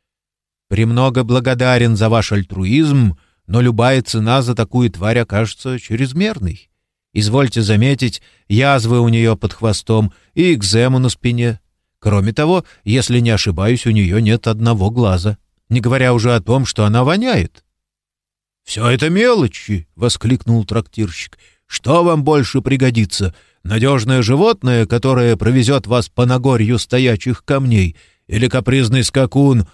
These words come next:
льстящий вашему тщеславию?»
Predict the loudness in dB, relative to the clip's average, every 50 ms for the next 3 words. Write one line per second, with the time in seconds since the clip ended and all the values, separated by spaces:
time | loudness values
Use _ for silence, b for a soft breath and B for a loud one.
0 | b b 0 0 0 -2 -4 -2 -2 0 0 0 -2 -2 -2 -2 0 0 0 -2
1 | -2 0 0 0 0 0 -2 -4 -4 -4 -4 -2 -2 -2 0 0 0 -2 -4 -6
2 | -8 -10 -12